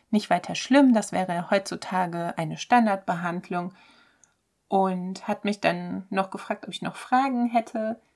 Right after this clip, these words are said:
Und ich war in dem Moment so perplex, so überrumpelt, dass ich zwar gefühlt eine Million Fragen gleichzeitig in meinem Kopf hatte, aber keine einzige davon in Worte fassen konnte.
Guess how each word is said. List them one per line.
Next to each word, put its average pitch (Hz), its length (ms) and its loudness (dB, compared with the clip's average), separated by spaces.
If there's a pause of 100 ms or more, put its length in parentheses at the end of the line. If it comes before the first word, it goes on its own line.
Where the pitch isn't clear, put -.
(320)
Und 185 100 -6
ich - 160 -10
war 165 140 2
in 175 160 -4
dem 175 140 -4
Moment 175 480 -2
so - 420 -2
perplex, - 920 -2
so 214 400 -6
überrumpelt, 208 880 -4
dass 190 160 -6
ich 185 240 -8
zwar - 280 0
gefühlt 175 400 -4
eine 226 260 4
Million 180 420 -2
Fragen 175 380 -4
gleichzeitig 208 680 0
in 175 100 -6
meinem 165 260 -4
Kopf - 280 -10
hatte, 180 200 -4
aber 180 160 -4
keine - 360 -6
einzige 180 460 -2
davon 156 480 -4
in 208 220 4
Worte 185 260 2
fassen 156 420 -2
konnte. 160 460 -4